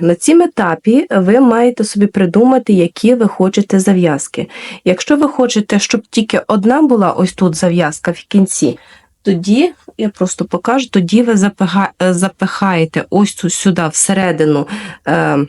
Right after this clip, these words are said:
стрічку або якусь, е, шнурочок, або тасьму для того, для зав'язки.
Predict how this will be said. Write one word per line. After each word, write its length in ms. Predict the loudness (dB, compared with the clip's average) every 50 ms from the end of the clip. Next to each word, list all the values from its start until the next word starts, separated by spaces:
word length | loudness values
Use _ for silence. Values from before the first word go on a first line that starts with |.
| -6 _ _ _ _
стрічку 840 | -12 -12 -4 0 2 4 4 4 2 0 -8 -2 0 2 2 2 2 0
або 400 | -2 -2 -2 0 2 2 4 4
якусь, 580 | 4 2 0 0 -2 -2 -2 -2 -6 -4 0
е, 300 | 0 2 2 2 2 0
шнурочок, 840 | -2 -2 -2 0 2 2 2 2 2 2 2 0 -2 -4 -4 -2 -4
або 340 | -4 -4 -4 -2 0 0 0
тасьму 760 | 2 0 -4 -4 -4 0 0 2 4 4 4 4 2 0 -2 -4 -14 -20 -20 _ _
для 100 | -4 -2
того, 320 | 0 0 0 2 2 0
для 280 | 0 0 0 0 0 2
зав'язки. 680 | 0 0 0 2 0 0 0 -2 -6 -10 -10 -10 -10